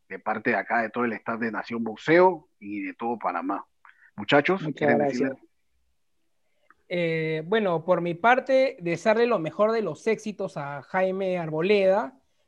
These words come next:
Speaker 3: en su pelea contra Chris Colbert este doce de diciembre.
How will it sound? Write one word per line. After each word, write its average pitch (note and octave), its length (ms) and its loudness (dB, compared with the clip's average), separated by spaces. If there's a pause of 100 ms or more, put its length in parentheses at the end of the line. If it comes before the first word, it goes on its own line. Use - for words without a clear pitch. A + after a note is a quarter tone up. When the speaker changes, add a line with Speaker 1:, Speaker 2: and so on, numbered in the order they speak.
(160)
Speaker 3:
en D#3+ 260 -4
su D3+ 360 -6
pelea E3 480 2
contra C#3 720 -6
Chris E3+ 260 -4
Colbert F3+ 380 2
este D#3 320 -8
doce D3+ 260 -8
de D3+ 160 -6
diciembre. B3+ 680 -2